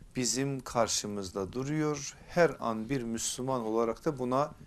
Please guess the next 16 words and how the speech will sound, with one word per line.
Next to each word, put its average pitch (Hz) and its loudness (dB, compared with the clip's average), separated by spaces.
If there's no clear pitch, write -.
ihtiyaç 123 2
duyuyoruz. 92 -4
Dolayısıyla 175 10
her 156 6
ne 170 2
kadar 127 4
bu 151 0
sene 120 4
ilmihal 139 4
olarak 117 2
bir 117 2
konumuz 113 0
Suffa - -2
meclislerinde 107 -2
olsa 110 2
da 127 2